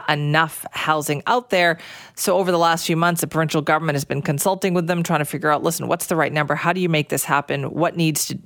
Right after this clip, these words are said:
to be done to do this? Hence the announcement yesterday. So these ten municipalities have to meet the housing targets or face potential provincial intervention to enforce higher density.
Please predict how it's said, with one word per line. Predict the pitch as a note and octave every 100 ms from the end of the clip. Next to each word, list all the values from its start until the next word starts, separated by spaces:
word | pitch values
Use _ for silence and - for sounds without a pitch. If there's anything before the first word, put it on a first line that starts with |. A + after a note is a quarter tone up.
| - D#3
to | D3
be | D#3+
done | D3+ D3 C3 D3
to | D3+
do | D#3+ E3
this? | - - - - - - -
Hence | - F#3 E3+
the | F#3
announcement | E3 D#3 D#3+ - D3 D3
yesterday. | D3+ D3 - B2+ -
So | - F3+ C#3 - - -
these | E3 A3 C#4
ten | - D4+
municipalities | D4+ C#4+ C4+ A3 F3 D#3 E3
have | - E3+
to | D#3
meet | D#3 G#3+ -
the |
housing | B3+ G3+ F3+ F3
targets | E3+ D#3+ D#3 D#3
or | - E3
face | - F#3 F#3+ - - - - _
potential | A3 _ - D#4+ G4+ - D3+ A#2+ - _ _ -
provincial | F3+ F#3 G3+ G#3+ -
intervention | E3+ F3 D#3 D3 D3+ D3+
to | - G3
enforce | G3 F#3 - F#3+ F#3+ - - _ -
higher | E3 D#3 D3+ D3+ F3+ D3+
density. | D3+ C#3 - G#2+ E2